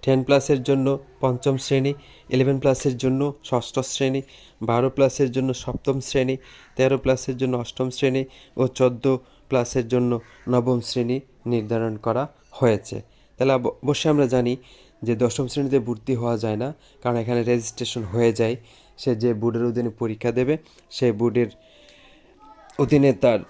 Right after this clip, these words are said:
রেজিস্ট্রেশন সম্পন্ন হয়ে যায়। এর জন্য এটা নতুন করে এখানে বয়সের পরিবর্তন করা যায় না।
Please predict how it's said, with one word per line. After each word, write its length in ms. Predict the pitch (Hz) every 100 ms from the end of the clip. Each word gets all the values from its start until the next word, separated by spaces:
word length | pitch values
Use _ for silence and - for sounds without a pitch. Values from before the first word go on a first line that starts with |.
| -
রেজিস্ট্রেশন 540 | 131 120 - 127 127
সম্পন্ন 440 | 113 117 107 113 107
হয়ে 200 | 110 107
যায়। 160 | 120
এর 60 | 107
জন্য 420 | 117 113 110 - -
এটা 320 | 110 113 104 - - - _ - 101
নতুন 360 | 117 120 131
করে 400 | 123 123 151 - -
এখানে 360 | 113 113 113
বয়সের 420 | 101 113 107 120 107 - _ _ _ _ _ _ -
পরিবর্তন 480 | 139 120 110 104 110
করা 240 | 107 104 101
যায় 220 | 104 98
না। 160 | 104